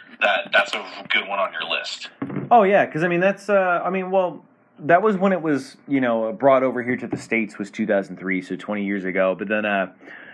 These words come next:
Speaker 2: it obviously was on the Famicom in nineteen eighty-eight, and then it was brought to the D S, which was, uh, Shadow Dragon, which loosely, quote-unquote, was the original Famicom version, but on the D S for, uh, the N T S C release.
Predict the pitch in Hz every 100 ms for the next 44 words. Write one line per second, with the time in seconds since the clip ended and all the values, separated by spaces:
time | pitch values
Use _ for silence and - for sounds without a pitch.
0 | - 135 131 123 127 143 120 123 113 104
1 | 156 147 131 139 127 120 117 113 113 101
2 | 98 143 170 165 143 123 120 117 120 117
3 | 104 120 120 113 - 123 110 117 131 139
4 | 131 - 110 - 113 98 104 98 90 -
5 | - - - - - 220 165 123 113 110
6 | 113 113 113 - - 127 139 131 127 120
7 | - 120 113 - 123 110 113 180 180 143
8 | 131 120 120 120 110 147 117 113 120 113
9 | 131 226 151 143 127 120 117 113 110 117
10 | 107 104 - 117 110 107 101 92 - -
11 | - - - 110 110 110 113 98 - 131
12 | 107 98 92 90 -